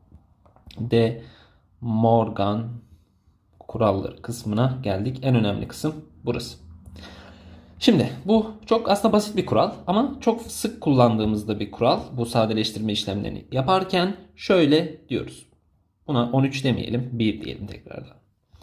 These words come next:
Ya da on üç diyelim, ileride bu notasyonu kullanabiliriz. X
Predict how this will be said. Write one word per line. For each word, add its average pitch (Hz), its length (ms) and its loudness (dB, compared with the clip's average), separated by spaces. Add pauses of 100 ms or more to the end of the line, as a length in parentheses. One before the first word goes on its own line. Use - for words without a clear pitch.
(140)
Ya 107 120 0
da - 40 4
on 110 140 4
üç - 180 -6
diyelim, 104 240 -2
ileride 101 340 0
bu 107 60 0
notasyonu 104 520 -2
kullanabiliriz. - 760 -8 (760)
X - 420 -2